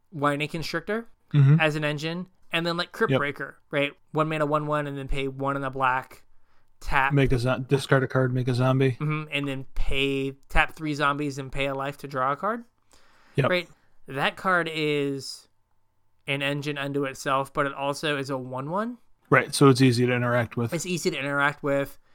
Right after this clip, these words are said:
Speaker 1: and on some level, it doesn't do, it doesn't do anything the turn it comes out, 'cause all of its abilities
Speaker 2: Right.
Speaker 1: are tap abilities.
Speaker 2: Well, I mean, if you already have zombies,
Speaker 1: If
Speaker 2: it
Speaker 1: you already have
Speaker 2: does.
Speaker 1: zombies, it can draw a card.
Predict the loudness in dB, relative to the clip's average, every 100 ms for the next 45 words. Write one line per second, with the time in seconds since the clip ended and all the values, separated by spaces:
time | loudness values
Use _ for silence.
0 | _ _ _ -4 0 0 0 0 0 0
1 | -2 -2 -4 -10 -6 -6 -6 -10 -12 -8
2 | -4 -4 -2 -2 -2 -4 -6 -4 -4 -2
3 | -4 -4 -4 -6 -10 -12 -6 -2 0 0
4 | -4 -6 -4 -2 -4 -8 -6 -6 -6 -8
5 | -8 -12 -18 -18 -20 _ _ _ _ _
6 | _ 10 12 12 12 12 12 12 12 12
7 | 10 8 4 2 2 0 2 2 2 0
8 | -2 -2 -6 -6 -6 -6 -10 -20